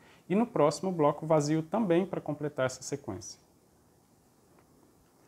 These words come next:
Completando aqui mais uma sequência com dez pontos altos. Então, olha, nessa carreira,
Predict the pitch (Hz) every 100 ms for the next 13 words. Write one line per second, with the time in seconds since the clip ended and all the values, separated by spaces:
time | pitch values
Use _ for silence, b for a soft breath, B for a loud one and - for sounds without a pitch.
0 | - - 185 185 156 156 180 165 - 165
1 | 156 190 196 196 170 151 - 165 165 -
2 | 139 151 175 175 156 147 131 147 185 -
3 | 151 180 196 123 120 139 185 190 160 123
4 | 139 170 214